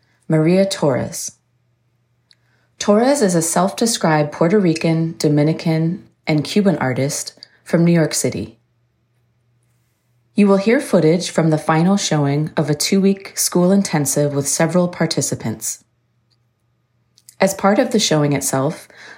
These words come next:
a poem written and recited by Neda Colon Di Maria accompanies the dancing. Then, as part of a Q and A session after the showing, Torres and two of the dancers,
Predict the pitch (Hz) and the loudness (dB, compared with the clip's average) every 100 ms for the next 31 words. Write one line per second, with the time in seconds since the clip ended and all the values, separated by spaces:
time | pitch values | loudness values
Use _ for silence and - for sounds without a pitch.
0 | - 165 - 208 185 139 156 - 151 - | -6 -6 0 2 2 2 -2 -2 0 2
1 | 208 208 190 196 202 151 135 139 139 143 | 2 2 2 0 0 -2 0 -2 -2 -2
2 | 147 147 165 190 196 - - 160 147 147 | 0 0 2 0 -2 -6 -2 0 2 0
3 | 165 - 165 156 180 143 135 135 139 - | -2 -2 0 2 2 0 0 -4 -6 -16
4 | - - - 185 175 180 170 165 139 131 | -12 -8 -2 -2 0 0 0 -2 -2 -2
5 | 123 - - - _ _ _ _ _ _ | -2 -6 -10 -14 _ _ _ _ _ _
6 | _ _ _ - 214 240 320 - 170 - | _ _ _ 2 2 4 0 0 -2 -4
7 | - 196 196 170 - 190 233 220 226 - | -2 0 0 -2 -2 0 2 2 0 -2
8 | 147 156 151 147 147 165 180 - 135 131 | -2 -2 -2 -4 -4 -2 -2 -2 -2 -2
9 | 139 175 _ _ _ _ - _ _ - | -4 -6 _ _ _ _ -20 _ _ -2
10 | 185 185 226 240 - - 160 - 190 214 | 2 2 2 -2 -4 -2 0 0 2 2
11 | 214 214 156 143 147 147 160 - | 0 0 0 0 0 -2 -2 -6